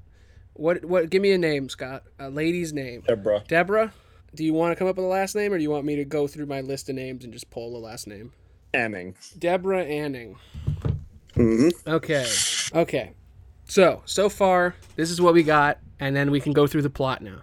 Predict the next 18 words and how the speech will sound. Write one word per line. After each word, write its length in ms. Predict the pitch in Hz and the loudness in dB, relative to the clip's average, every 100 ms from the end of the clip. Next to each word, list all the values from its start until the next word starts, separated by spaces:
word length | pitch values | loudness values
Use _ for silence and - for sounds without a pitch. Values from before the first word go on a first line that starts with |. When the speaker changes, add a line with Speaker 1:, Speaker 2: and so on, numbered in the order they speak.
| - | 0
Speaker 1:
Uh, 320 | 151 139 135 - | 4 4 4 2
a 80 | |
star, 460 | 165 - 254 254 208 165 - | 4 8 8 8 4 0 4
in 140 | 214 | 4
the 80 | 285 | 4
sky 300 | - 233 220 | 6 8 10
there 100 | 202 | 8
is 120 | 196 | 4
a 60 | 180 | 2
star 400 | - 202 180 175 | 2 6 6 6
that 140 | 160 | 2
blinks 520 | - 202 214 - - - - - - - - - | 4 6 6 2 -2 -6 -12 -20 -20 -20 -20 -4
for 160 | 170 | -2
three 280 | 151 214 294 | 2 6 8
days 420 | 240 220 202 190 | 10 10 6 4
every 260 | 147 180 185 | 2 2 2
five 340 | - 160 156 | 2 2 2
years. 420 | 135 113 110 - | 0 -6 -8 -16